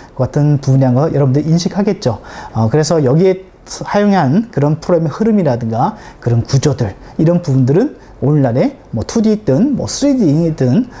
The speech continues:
어, 어디든 간에 슈팅 게임에 대부분 적용되는 그런 내용으로 구성이 되어 있습니다. 자, 그럼 십사 장 소고 게임을 한번 살펴보도록 하겠습니다.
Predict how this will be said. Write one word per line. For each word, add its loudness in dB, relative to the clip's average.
어, -2
어디든 2
간에 0
슈팅 -2
게임에 0
대부분 0
적용되는 0
그런 2
내용으로 2
구성이 0
되어 2
있습니다. -2
자, -2
그럼 0
십사 0
장 0
소고 0
게임을 0
한번 -2
살펴보도록 0
하겠습니다. -2